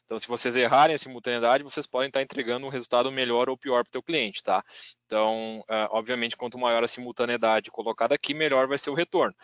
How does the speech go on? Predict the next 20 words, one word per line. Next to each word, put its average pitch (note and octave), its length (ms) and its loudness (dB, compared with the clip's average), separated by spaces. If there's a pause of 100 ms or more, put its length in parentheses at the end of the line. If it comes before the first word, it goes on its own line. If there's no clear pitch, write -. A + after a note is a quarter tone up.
(320)
Mas A2+ 180 0
isso A2 160 -6
precisa - 300 -2
ser C3+ 140 -2
observado B2+ 580 2
o C3+ 100 -16
perfil B2+ 400 -4
do D3 80 -12
cliente, D#3 460 -4
tá? G2 240 2 (260)
Residência B2+ 560 -2
tem C#3+ 140 -2
uma C#3+ 140 -6
simultaneidade, C3 920 2 (380)
entre D#3 320 -2
residências C3+ 840 -2
são A#2+ 480 -4
as A2 100 -10
simultaneidades A#2 640 -2
diferentes, A#2+ 540 -4